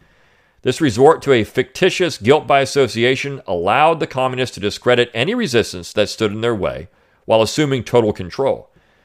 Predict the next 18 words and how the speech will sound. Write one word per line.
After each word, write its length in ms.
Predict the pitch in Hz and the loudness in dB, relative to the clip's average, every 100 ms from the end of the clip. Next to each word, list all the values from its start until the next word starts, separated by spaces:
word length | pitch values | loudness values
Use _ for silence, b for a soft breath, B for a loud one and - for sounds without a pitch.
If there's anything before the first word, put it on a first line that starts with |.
| _ _ | _ _
Critics 280 | 190 208 190 | 2 2 2
of 80 | |
the 80 | 156 | -2
strategy 420 | - 160 156 135 | 0 2 2 2
use 220 | 143 139 123 | 0 -2 -2
the 60 | |
German 320 | 104 135 135 117 | 0 0 0 -4
slang 360 | 131 135 131 | -2 0 -2
term 380 | 113 123 123 113 b b 87 82 | -4 -2 -2 -4 b b -18 -6
Browning 600 | - 123 135 127 80 60 - | 2 4 6 4 0 -8 -12
to 80 | 92 | -10
describe 460 | 95 120 110 107 | -4 2 2 2
how 200 | 101 101 | 2 2
the 120 | 95 | 4
already 280 | 104 113 104 | 4 4 2
dominant 440 | 92 107 120 117 110 | 0 0 0 -4 0
left 320 | 107 107 - | 2 2 -2
invents, 640 | 107 85 95 139 139 - | -12 -8 -4 -4 -6 -14